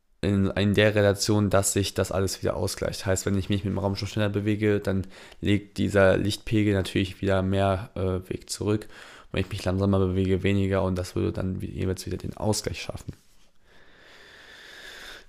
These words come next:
Ja, genau. Und jetzt kommen wir mal zu ein paar kleinen Gesetzmäßigkeiten, die in der speziellen Relativitätstheorie eindeutig genannt werden, die vielleicht viele überraschen könnten.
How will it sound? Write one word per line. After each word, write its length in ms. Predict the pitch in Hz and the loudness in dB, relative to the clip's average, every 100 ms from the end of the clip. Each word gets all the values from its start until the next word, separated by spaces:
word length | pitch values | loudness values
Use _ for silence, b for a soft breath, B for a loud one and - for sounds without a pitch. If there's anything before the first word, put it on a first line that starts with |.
| - | -4
Ja, 160 | - 95 B B B B | 0 2 B B B B
genau. 520 | - 120 107 92 - - | 2 4 2 0 -6 2
Und 720 | - 127 139 143 - - - - - - | 8 8 8 4 0 -4 -8 -12 -10 -2
jetzt 180 | 123 - | 0 0
kommen 180 | 156 | 2
wir 40 | 147 | 4
mal 200 | 143 139 | 4 4
zu 280 | - 131 - | 4 2 4
ein 240 | 120 120 | 4 6
paar 600 | - 135 131 131 131 127 B B - - - | 8 8 8 8 6 4 B B -12 -12 -12
kleinen 280 | - 117 117 | 0 4 4
Gesetzmäßigkeiten, 920 | 113 131 - - 104 - - 110 110 | 4 2 0 -2 -2 -4 -4 -2 -2
die 220 | 104 127 139 | -2 -2 -2
in 220 | 117 113 | 0 2
der 160 | 110 | 2
speziellen 400 | 110 - - 110 | 0 -2 -2 0
Relativitätstheorie 1040 | 110 104 104 107 104 - 110 - 107 107 - | 2 0 0 -4 -2 -2 -4 0 0 0 -2
eindeutig 440 | 120 123 123 - | -2 -2 -4 -6
genannt 380 | - 110 113 - | -6 -4 -4 -4
werden, 220 | 107 113 117 B B B | -4 -4 -4 B B B
die 160 | - 117 | 0 0
vielleicht 340 | - 110 104 | 0 0 0
viele 240 | - 117 117 | 0 0 0
überraschen 520 | 110 107 113 - 135 | 0 -2 -4 -4 -6
könnten. 400 | - 135 143 165 | -4 -2 0 -2